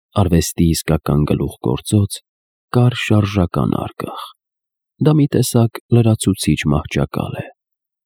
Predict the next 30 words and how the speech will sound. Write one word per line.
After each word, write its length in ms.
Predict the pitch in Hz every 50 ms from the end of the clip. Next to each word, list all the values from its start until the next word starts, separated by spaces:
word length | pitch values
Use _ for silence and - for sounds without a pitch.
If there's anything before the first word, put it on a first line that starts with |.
| _ -
Դեռ 240 | - 90 90 85 82
այժմ 420 | 82 87 92 92 90 - 60 58
էլ 140 | 58 62 60
մի 140 | 64 65 65
շարք 340 | - - 67 65 67 - -
հին 220 | - 65 73 76 76
տներում 500 | - 69 65 60 58 62 71 71 71 73
հանդիպում 640 | 80 71 71 71 - 65 - - - 69 62 53
են 100 | 50 50
այդպիսի 500 | 60 65 - _ - 67 - - 73 71
վիթխարի 520 | 62 64 67 - - - 58 60 58 50
մահճակալներ, 960 | 53 62 60 - - - - - - - 58 57 57 55 57 62 - - - - _ _ _ _ _ _ _ _ _ -
որոնց 320 | - 143 147 147 135 -
վրա 180 | - 92 92 90
կարող 320 | - - 78 71 69 62 64
է 80 | 73 71
գիշերել 540 | 71 71 71 - - 60 60 69 76 78 76
մի 160 | 76 67 62
ամբողջ 520 | 62 58 50 50 - 57 57 - - - -
ընտանիք։ 680 | - - - - - - - - - - - - - _ _ _ _ _ _ _ _ _ _ _ _ _ _ _ _ _ _ _ _ -
Տիմարը 400 | - 95 90 85 82 82 78 76
որոշակի 580 | 71 73 71 73 76 - - 73 - - - 78
հիշում 420 | 78 69 - - - 90 95 78
էր 160 | 62 60 64
նաև, 420 | 62 62 60 55 50 - - - - _ _ _ _ _ _ -
որ 180 | - 113 120 117
սենյակի 500 | - - 123 127 120 117 117 - - 107 101
դուռը 380 | - - 113 113 113 98 95
չի 280 | 92 - - - - 101 -
փակել, 540 | - - - 65 - - - - - -